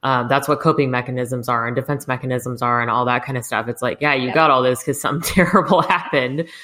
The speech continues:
Speaker 1: whether it was, like you said, big T or little T, it doesn't matter. Like, it's, and I, I find that a lot of times too, like, the little T stuff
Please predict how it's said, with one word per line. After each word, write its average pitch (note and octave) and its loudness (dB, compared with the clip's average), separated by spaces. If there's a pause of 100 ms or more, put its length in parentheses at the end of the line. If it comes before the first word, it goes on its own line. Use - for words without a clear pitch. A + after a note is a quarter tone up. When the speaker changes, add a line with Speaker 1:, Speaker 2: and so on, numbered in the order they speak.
(180)
Speaker 1:
whether E3 6
it D3 2
was, D3+ 0
like D3 2
you D3+ -6
said, C#3 -4
big C3+ -2
T C#3+ -6
or A#2+ -4
little C#3+ -4
T, C3 -10
it A#2+ -8
doesn't C3 -6
matter. B2+ -2
Like, B2 -4
it's, B2 -6
and D#3 -2
I, D3+ 2 (100)
I D3 4
find C3 -2
that C3+ -2
a C3+ 0
lot B2+ 0
of B2+ -4
times B2 -12
too, C3+ -6
like, B2 -6
the B2 -8
little C3+ -2
T C3+ -6
stuff A#2+ -6